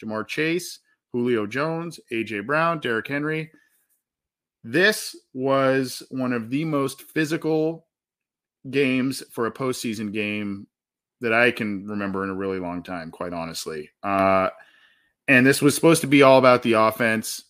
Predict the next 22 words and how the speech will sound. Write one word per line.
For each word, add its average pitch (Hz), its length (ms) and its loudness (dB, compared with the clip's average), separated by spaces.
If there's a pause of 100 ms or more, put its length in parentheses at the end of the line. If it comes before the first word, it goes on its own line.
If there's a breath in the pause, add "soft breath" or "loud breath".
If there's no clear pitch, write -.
(160)
The 175 80 -6
defenses 202 500 -2
were 170 140 -2
good. 185 260 0
They 185 120 -2
had 180 200 0
some 180 100 -6
good 170 220 -2
players, 196 400 0
but 151 140 -6
this 156 180 -6
was 143 140 -2
about, 147 440 2
gonna 165 160 -2
be 165 120 -2
about 156 240 0
the 139 80 -2
offense. 147 380 0
This 139 160 -6
was 127 120 -12
gonna 147 180 -6
maybe 127 460 -2